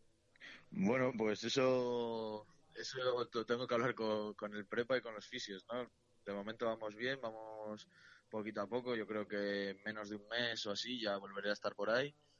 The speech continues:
Ahora ya estamos acabando con los últimos ejercicios de, para dar seguridad a la rodilla, para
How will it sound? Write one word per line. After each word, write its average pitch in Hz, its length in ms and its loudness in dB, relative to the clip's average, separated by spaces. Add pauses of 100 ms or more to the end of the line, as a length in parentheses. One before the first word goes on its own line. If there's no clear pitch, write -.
(240)
Ahora 110 200 4
ya 110 100 2
estamos 110 360 -4
acabando 104 920 0
con 104 160 -6
los 101 100 -8
últimos 104 360 -10
ejercicios 101 760 0
de, 98 720 2
para 95 180 0
dar 101 160 2
seguridad 101 380 4
a - 20 6
la 98 120 0
rodilla, 123 560 2
para 95 180 -4